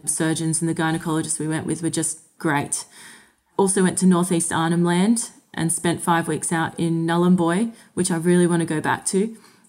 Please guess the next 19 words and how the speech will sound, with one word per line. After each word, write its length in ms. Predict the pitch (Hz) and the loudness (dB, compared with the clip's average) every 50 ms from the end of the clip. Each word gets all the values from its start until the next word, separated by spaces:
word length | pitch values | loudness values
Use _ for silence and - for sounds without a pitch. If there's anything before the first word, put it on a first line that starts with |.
| _ _ - | _ _ -2
And 140 | 175 175 175 | 0 2 4
I 80 | 180 | 4
never 240 | 185 180 185 196 240 | 4 4 4 2 2
would 140 | 240 233 208 | 2 2 0
have 100 | 180 - | 0 0
done 220 | - 160 165 170 | -2 0 0 2
that 180 | 170 160 - - | 0 0 -2 -4
if 100 | 175 - | -6 -6
I 100 | 165 165 | -6 -6
hadn't 260 | 165 156 160 151 - | -4 -4 -4 -4 -4
gone 180 | - 160 156 156 | -4 -4 -4 -4
to 140 | - 160 | -4 -4
medical 280 | 156 147 147 151 - 170 | -6 -6 -6 -8 -8 -8
school, 400 | - - - - - - 175 - _ _ _ _ _ _ _ - | -8 -8 -6 -6 -6 -6 -8 -10 _ _ _ _ _ _ _ -10
experienced 480 | - 180 - - 165 160 - - - - | -8 -6 -4 -2 -2 -2 -2 -4 -2 0
any 220 | 185 190 185 170 | 4 4 4 4
of 80 | 156 - | 2 -2
those 220 | 151 139 147 - | -6 -6 -6 -6
places. 600 | - 151 - - - - - - - - - - | -8 -8 -6 -6 -6 -8 -8 -10 -10 -12 -12 -14